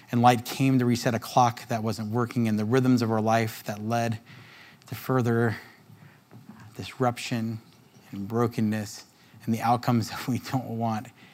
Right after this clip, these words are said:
came to offer a new way to set life right. And you offer us light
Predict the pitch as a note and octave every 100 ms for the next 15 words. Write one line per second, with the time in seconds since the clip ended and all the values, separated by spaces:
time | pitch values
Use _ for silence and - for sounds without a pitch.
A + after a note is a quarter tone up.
0 | - - - C3+ A#2+ A#2 A#2+ A2+ A#2 A2+
1 | A#2 A#2+ B2 A#2+ A2 A2+ A2 G2 - A#2+
2 | A2 G#2+ G#2+ F#2+ - G2 F#2+ G#2+ A2+ B2+
3 | B2 G#2+ - G#2 - A#2+ A#2 A2+